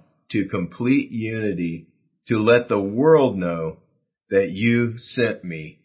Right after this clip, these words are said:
and have loved them even as you have loved me." Not uniformity. We're not going for uniformity. We're going for unity that comes from living life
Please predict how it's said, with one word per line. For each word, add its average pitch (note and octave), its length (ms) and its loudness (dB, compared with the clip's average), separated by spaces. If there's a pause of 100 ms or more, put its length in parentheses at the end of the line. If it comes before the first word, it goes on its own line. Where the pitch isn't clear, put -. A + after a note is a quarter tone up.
(480)
and F2+ 360 -6 (100)
have F#2+ 220 -4
loved G#2 460 -2 (240)
them E2+ 500 -10 (760)
even A#2+ 320 4
as F#2+ 260 -2
you F2 360 -6 (120)
have F2 180 -6
loved E2+ 280 -4
me." D#2+ 320 -10 (480)
Not C3+ 400 2
uniformity. A#2 840 2
We're G#2 160 -2
not B2 220 2
going C3 240 0
for A2 120 -4
uniformity. G2+ 1000 -4 (440)
We're G#2 220 0
going G#2 380 0
for G2 180 -6
unity F2+ 1000 0 (540)
that - 280 0
comes A#2 500 0
from F#2 460 -4 (360)
living A#2 1000 0
life F#2+ 960 -2